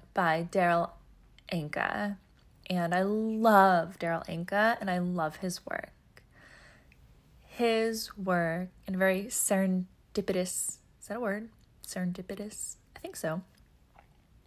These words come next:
Serendipity-esque way was inspiring to me. It really grounded me back in two thousand.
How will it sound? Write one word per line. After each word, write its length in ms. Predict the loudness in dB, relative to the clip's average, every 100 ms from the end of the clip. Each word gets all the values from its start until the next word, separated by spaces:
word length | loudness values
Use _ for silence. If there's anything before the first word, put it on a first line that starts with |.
| -20 -20 _
Serendipity-esque 2500 | -14 -6 -4 -2 -4 -6 -10 -16 _ _ 0 0 -2 -6 -6 -6 -6 -10 -20 -10 -4 -4 -2 -4 -4 -6 -8 -10 -20 -20 -20 -20 -2
way 480 | 4 4 4 0 -6 -12 -20 -20 -20 -20 -20 -20 -20 -20 -20 -20 _ _
was 960 | -6 2 4 6 4 0 -2 -4 -6 -6 -10 _ _ _ -4
inspiring 640 | -2 0 2 4 2 -2
to 140 | -4 -4
me. 160 | -6 -4
It 80 |
really 200 | -2 0
grounded 600 | -2 -6 0 2 2 0
me 300 | -2 -4 -4 -4
back 360 | 2 4 2 -6 -6
in 320 | -4 -2 -4
two 520 | -8 -6 -2 2 2
thousand. 1300 | 0 -6 0 6 6 4 0 -2 -2 -2 -2 -2 -4